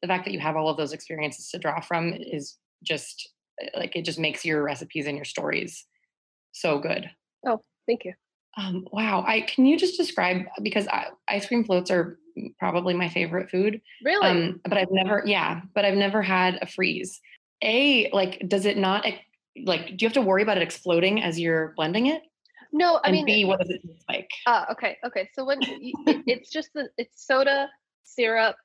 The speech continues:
Speaker 2: and then ice cream in a blender. And when you initially combine it, it does kind of poof. But once you blend it, a lot of those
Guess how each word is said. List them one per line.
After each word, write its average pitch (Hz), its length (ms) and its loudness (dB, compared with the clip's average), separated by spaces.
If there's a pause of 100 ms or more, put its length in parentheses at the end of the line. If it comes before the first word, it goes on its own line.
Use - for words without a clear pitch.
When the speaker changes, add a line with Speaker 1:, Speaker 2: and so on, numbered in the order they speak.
(120)
Speaker 2:
and 202 220 -2
then 190 300 2
ice 190 220 -2
cream 190 340 -4
in 185 100 -2
a 190 60 0
blender. 175 400 0 (280)
And 208 200 0
when 214 200 4
you 208 240 6
initially 233 400 2
combine 208 380 0
it, 160 100 0
it 185 140 -2
does 185 280 2
kind 170 140 0
of 160 60 -2 (100)
poof. 233 160 0 (320)
But 196 80 -2
once 214 220 2
you 254 120 -2
blend 185 260 2
it, 151 100 2
a 170 60 0
lot 170 180 4
of 160 140 -2
those 160 300 2